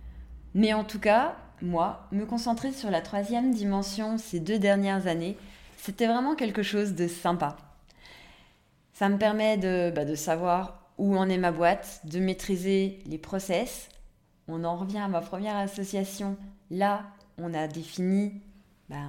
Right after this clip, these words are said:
ce qui est, euh, comment on crée, quoi, quand, comment. Cyril et moi, on est d'accord et on voit les choses de la même manière.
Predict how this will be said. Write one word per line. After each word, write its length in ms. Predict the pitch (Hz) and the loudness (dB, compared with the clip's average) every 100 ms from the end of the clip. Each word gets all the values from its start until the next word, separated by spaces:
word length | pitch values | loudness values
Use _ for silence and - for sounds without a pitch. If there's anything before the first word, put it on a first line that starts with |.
| - - _ _ _ | -12 -20 _ _ _
ce 140 | - - | -20 -20
qui 320 | - 180 185 | -10 -4 -2
est, 240 | 185 185 151 | 0 0 0
euh, 220 | 143 143 - | -2 -8 -6
comment 360 | - 233 226 196 | 0 4 6 4
on 80 | 185 | 2
crée, 580 | - 175 175 190 196 190 | -2 0 4 4 2 -2
quoi, 500 | - 185 185 196 190 | 0 4 4 2 -2
quand, 260 | 202 190 196 | -4 -2 -2
comment. 580 | - 220 196 185 196 - - - - | -2 0 0 -2 -6 -10 -20 -20 -20
Cyril 360 | - - 220 220 | -14 -6 -2 0
et 60 | 214 | 0
moi, 160 | 214 | 2
on 140 | 214 175 | 2 2
est 100 | 160 | 2
d'accord 580 | 190 190 185 175 180 | 2 2 2 2 0
et 120 | 175 160 | -2 -2
on 80 | |
voit 280 | 165 185 196 | -2 2 2
les 120 | 190 | 2
choses 280 | 170 - 180 | -2 -4 -4
de 100 | 156 | -4
la 100 | 151 | -4
même 280 | 151 180 233 | -2 0 0
manière. 460 | 240 233 208 214 | 2 2 2 -2